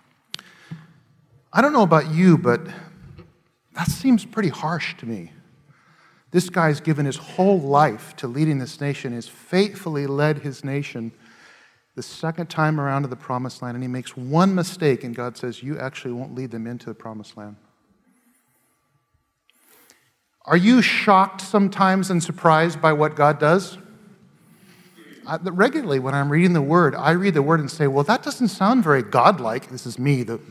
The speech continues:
the ant, telling the Creator, right? Sometimes I, I'm a little shocked by God. There's a few things I wouldn't mind taking the Sharpie to in the Bible because they don't seem very godlike to me.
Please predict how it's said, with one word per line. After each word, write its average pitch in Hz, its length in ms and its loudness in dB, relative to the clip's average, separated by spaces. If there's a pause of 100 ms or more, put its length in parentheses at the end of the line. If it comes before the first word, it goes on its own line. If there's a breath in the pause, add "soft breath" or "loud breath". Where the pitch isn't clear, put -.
(140)
the 127 180 -12
ant, 127 400 0
telling 131 300 -4
the 120 60 -8
Creator, 135 420 2
right? 120 260 -4 (1700 loud breath)
Sometimes 311 680 0
I, 247 440 0 (400)
I'm 240 420 0
a 269 40 0
little 269 220 -2
shocked 294 480 2 (300)
by 175 160 4
God. 147 260 2
There's 185 160 0
a 208 60 2
few - 180 0
things 254 280 2
I 226 60 6
wouldn't 233 260 2
mind 220 320 4 (120)
taking 226 240 -2
the 214 60 4
Sharpie 226 460 2
to 156 200 2
in 151 100 0
the 147 60 -2
Bible 170 360 2
because 147 320 -6
they 170 100 -4
don't 220 320 0 (560 loud breath)
seem 233 460 4
very 190 240 4
godlike 165 600 0
to 127 100 -10
me. 104 240 -12